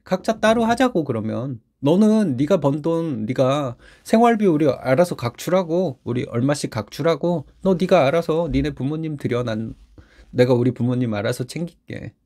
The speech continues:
그러지 뭐. 아니, 집도 해오는, 어? 여자친구한테 이렇게 말을, 그러니까 그냥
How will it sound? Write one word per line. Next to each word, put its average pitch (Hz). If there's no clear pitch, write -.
그러지 226
뭐. 123
아니, 107
집도 143
해오는, 131
어? 190
여자친구한테 113
이렇게 190
말을, 131
그러니까 160
그냥 113